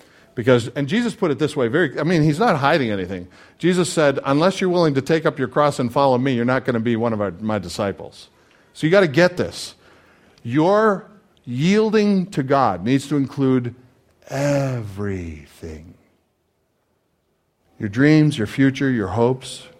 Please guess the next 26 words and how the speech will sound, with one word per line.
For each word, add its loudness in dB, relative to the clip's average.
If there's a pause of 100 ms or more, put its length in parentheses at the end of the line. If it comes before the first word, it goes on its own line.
(240)
your -4
children, -2 (500)
everything. -6 (1040)
Because 2
we 4
believe 4
as 4
believers, -2
we 0
believe 2
as -4
Christians, -4
Christ 0
followers, -10 (460)
that -6
God's 2
plans -2
for -6
us -4
and -6
for 0
our 2
family -2
are -6
far 2
better -4